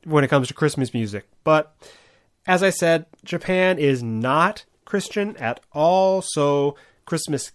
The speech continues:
carols, like the traditional Christian Christmas songs, not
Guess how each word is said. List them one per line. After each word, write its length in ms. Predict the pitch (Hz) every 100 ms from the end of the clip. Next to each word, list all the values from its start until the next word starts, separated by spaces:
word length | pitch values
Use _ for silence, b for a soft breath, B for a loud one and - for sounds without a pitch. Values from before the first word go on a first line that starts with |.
| -
carols, 760 | - - 170 208 214 214 220 - - -
like 180 | 123 - -
the 60 |
traditional 680 | 135 147 156 - 175 165 165 _ _ -
Christian 540 | 175 - - 185 180
Christmas 420 | - 185 - 202 -
songs, 480 | 202 196 196 190 - b b b b _ _ _
not 480 | - 185 196 196 190